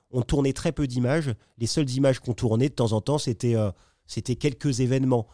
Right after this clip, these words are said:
Mais l'essentiel, c'était quand même une agrégation de contenu, alors avec, avec une vraie éditorialisation au bout, hein,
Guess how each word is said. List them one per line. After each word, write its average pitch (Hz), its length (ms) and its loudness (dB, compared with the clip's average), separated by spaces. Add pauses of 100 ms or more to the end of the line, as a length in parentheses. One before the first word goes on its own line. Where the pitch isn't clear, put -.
(120)
Mais 113 120 0
l'essentiel, 160 640 0
c'était 131 240 -4
quand 127 120 0
même 135 180 2
une 123 160 0
agrégation 135 680 -2
de 127 40 -6
contenu, 139 480 -2 (220)
alors 110 220 0
avec, 113 380 -4
avec 113 300 -6
une 104 120 0
vraie 120 220 2
éditorialisation 117 800 0
au 110 80 4
bout, 208 240 2
hein, 190 120 0